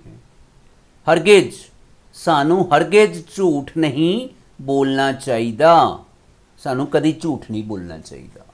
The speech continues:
ਹਰਗਿਜ਼ ਝੂਠ ਨਹੀਂ ਬੋਲਣਾ ਚਾਹੀਦਾ। ਉੱਤਰ, ਸੁਰਿੰਦਰ ਨੇ ਮੇਰੇ ਪੱਤਰ ਦਾ ਉੱਤਰ ਨਹੀਂ ਦਿੱਤਾ। ਤੋ ਐਸੇ ਆਪਨੇ ਇਹ ਵਾਕ ਵੀ ਬਣਾਉਣੇ ਹੈ। ਪਹਿਲੇ ਅੱਛੀ ਤਰ੍ਹਾਂ ਲਰਨ ਕਰ ਲਓ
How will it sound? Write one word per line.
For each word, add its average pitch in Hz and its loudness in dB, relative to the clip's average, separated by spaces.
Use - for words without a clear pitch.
ਹਰਗਿਜ਼ 170 -4
ਝੂਠ 139 -4
ਨਹੀਂ 110 -8
ਬੋਲਣਾ 82 -14
ਚਾਹੀਦਾ। - -20
ਉੱਤਰ, 175 -4
ਸੁਰਿੰਦਰ 170 2
ਨੇ 196 0
ਮੇਰੇ 170 2
ਪੱਤਰ 165 0
ਦਾ 165 4
ਉੱਤਰ 170 2
ਨਹੀਂ 151 0
ਦਿੱਤਾ। 113 0
ਤੋ 180 -6
ਐਸੇ 139 -2
ਆਪਨੇ 135 2
ਇਹ 147 -4
ਵਾਕ 110 -2
ਵੀ 120 -8
ਬਣਾਉਣੇ 104 -10
ਹੈ। 71 -20
ਪਹਿਲੇ 139 -4
ਅੱਛੀ 151 -6
ਤਰ੍ਹਾਂ 165 2
ਲਰਨ 143 0
ਕਰ 180 2
ਲਓ 208 2